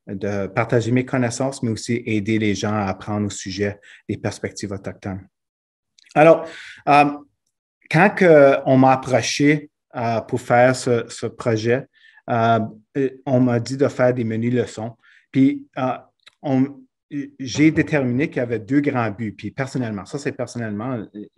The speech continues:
j'avais deux grands buts avec, en, en participant au projet. Le premier, c'était de vraiment éduquer, euh, les enseignants,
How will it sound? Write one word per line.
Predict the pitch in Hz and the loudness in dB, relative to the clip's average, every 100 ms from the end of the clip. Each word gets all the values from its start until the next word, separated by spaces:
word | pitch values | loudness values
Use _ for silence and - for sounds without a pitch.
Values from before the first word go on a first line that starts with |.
| 117 - | -18 -10
j'avais | 117 110 | -6 -4
deux | 98 135 | -2 0
grands | 131 120 110 | 0 0 -2
buts | 107 120 | -2 0
avec, | 113 107 110 _ - - - - | 0 -2 -8 _ -20 -20 -16 -8
en, | 113 113 | -6 -6
en | 110 | -8
participant | 107 123 - - 123 123 | -2 -2 -2 -8 -4 -4
au | |
projet. | 120 113 104 120 | -4 -6 -2 0
Le | 120 | 0
premier, | 117 131 127 | -2 0 0
c'était | 190 208 - 139 | 0 -2 0 0
de | 135 | 0
vraiment | 117 123 151 | -2 -2 0
éduquer, | 185 123 107 - 127 160 - _ _ _ - | 0 -2 -6 -6 -2 -2 -4 _ _ _ -10
euh, | 123 110 | -6 -4
les | 117 | -2
enseignants, | 120 117 120 110 202 | -2 -2 -4 -4 -8